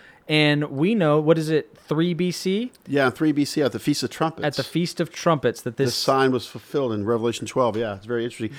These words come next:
Speaker 2: So it's a speculation or a theory that Yeshua could have been born on the Day of Trumpets.
Speaker 1: Yeah. I mean, I would think
Speaker 2: Fall feast, so.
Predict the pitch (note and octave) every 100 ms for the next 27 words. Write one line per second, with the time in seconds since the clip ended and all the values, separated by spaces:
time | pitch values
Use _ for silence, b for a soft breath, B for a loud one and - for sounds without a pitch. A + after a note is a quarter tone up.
0 | B - D#3 D#3 C3+ C3 - D#3 C#3+ B2+
1 | C3 C#3 - A#2 G#2+ - A2 G#2+ - D#3
2 | A#2 A2+ G#2+ G#2+ - D3 B2 - - C3
3 | A2+ A2+ G#2 B2+ A#2+ G#2 G2 b b b
4 | _ G#2 G#2+ G2+ G#2+ G2+ - F#3 - -
5 | - - _ D3 C3+ B B - F#3 G#3
6 | F#3+ F#3 F3 G3 F3 F3+ E3 B2+ - C#3+
7 | - G#2 F#2+